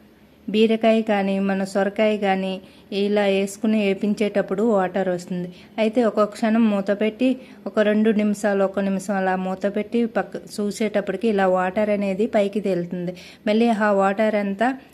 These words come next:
ఫ్రై అయిపోయేటట్టు కలుపుకుంటూ వేపించుకోవాలి. చూడండి, ఇలా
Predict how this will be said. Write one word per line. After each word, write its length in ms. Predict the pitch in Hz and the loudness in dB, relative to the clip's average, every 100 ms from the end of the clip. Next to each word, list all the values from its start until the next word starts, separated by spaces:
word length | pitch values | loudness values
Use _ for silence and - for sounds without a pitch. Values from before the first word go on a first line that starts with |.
| - | -8
ఫ్రై 220 | - 214 226 | 2 4 6
అయిపోయేటట్టు 1040 | 220 214 208 202 202 196 196 - 202 196 196 | 4 2 0 0 0 -4 -4 -8 -4 -2 0
కలుపుకుంటూ 580 | 190 190 - 202 196 | 0 0 -2 0 2
వేపించుకోవాలి. 960 | 254 214 180 190 175 - 175 170 165 175 - - - - - - - - - - - - - - - _ - _ _ _ - | 2 2 0 -2 -4 -4 -2 -2 -4 -8 -12 -20 -20 -20 -20 -20 -20 -20 -20 -20 -20 -20 -20 -20 -20 _ -20 _ _ _ -6
చూడండి, 440 | 214 208 214 247 262 220 | -2 -2 0 -2 -2 -2
ఇలా 260 | 196 180 | 0 0